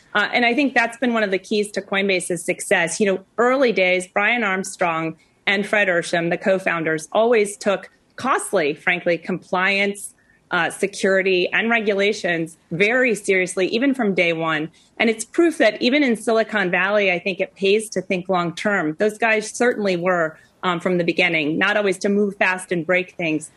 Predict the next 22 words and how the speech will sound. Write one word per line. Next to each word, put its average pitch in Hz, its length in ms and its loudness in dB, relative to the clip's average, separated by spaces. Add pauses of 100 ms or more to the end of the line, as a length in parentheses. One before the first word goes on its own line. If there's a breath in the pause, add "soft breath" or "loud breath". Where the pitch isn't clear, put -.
(260 soft breath)
especially 214 380 0
when 208 140 2
you're 185 120 2
dealing 185 300 0
with, 170 160 0 (160)
uh, 170 100 0
customer 190 480 -4
funds. 165 640 0 (320 loud breath)
And 226 180 2
so, 233 440 2
you 247 120 2
know, 240 100 2
not 262 280 2
many, 233 720 2
uh, 185 180 0
founders 214 640 2
in 185 140 0
Silicon 190 420 0
Valley 190 440 2
would 190 180 0
have 202 100 0
invited 196 640 0